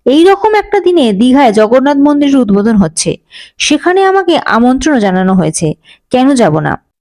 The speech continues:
মুখ্যমন্ত্রী মমতা বন্দ্যোপাধ্যায়ের এই কর্মকাণ্ডের মধ্যে হিন্দু জাগরণের প্রয়াসও দেখছেন দিলীপ ঘোষ। তিনি বলেন, অক্ষয় তৃতীয়ার দিনে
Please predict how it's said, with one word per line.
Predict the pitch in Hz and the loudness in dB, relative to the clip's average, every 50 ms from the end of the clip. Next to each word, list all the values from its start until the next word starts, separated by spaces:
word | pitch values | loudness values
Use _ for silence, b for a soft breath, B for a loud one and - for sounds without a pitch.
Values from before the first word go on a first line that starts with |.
| _ _ - | _ _ 0
মুখ্যমন্ত্রী | 254 277 285 - - 392 415 415 415 453 427 | 0 0 0 0 0 0 0 0 0 0 0
মমতা | 392 311 285 302 302 349 | 2 2 2 0 0 0
বন্দ্যোপাধ্যায়ের | 349 359 370 370 349 381 359 370 285 254 202 - | 0 0 0 0 0 -2 -2 0 0 -2 0 0
এই | - 285 | -2 -2
কর্মকাণ্ডের | 285 - 254 233 240 254 269 269 302 311 311 330 339 320 | -2 -2 -2 0 0 0 -2 -2 -2 -2 0 0 0 0
মধ্যে | 277 269 277 262 - 269 202 170 170 B B B B B B - | 0 0 -2 -2 0 0 0 0 -2 B B B B B B -2
হিন্দু | - 254 277 285 311 349 | 0 2 2 2 2 2
জাগরণের | 339 359 349 349 359 370 370 370 370 370 | 2 2 0 0 0 0 0 0 -2 -2
প্রয়াসও | 381 370 285 294 294 294 - - 320 | -2 -2 0 2 2 0 0 -2 -2
দেখছেন | 240 233 226 - - 302 240 190 175 | -2 -4 -4 -4 -4 -4 -2 -2 -2
দিলীপ | 170 202 185 185 - - | 0 0 0 -2 -2 -4
ঘোষ। | - 135 135 - - - - b b b b b b b _ | -4 -6 -4 -6 -8 -12 -14 b b b b b b b _
তিনি | - 320 349 381 392 | -2 0 2 2 2
বলেন, | 403 427 392 294 214 190 - - | 2 2 2 0 0 -2 -2 -2
অক্ষয় | - 233 233 - - 339 339 | -2 -2 -2 -2 -2 -2 0
তৃতীয়ার | - 359 349 359 359 381 381 370 381 | -2 -2 0 0 0 0 -2 -2 -2
দিনে | 370 349 302 214 165 147 | 0 0 0 0 0 -4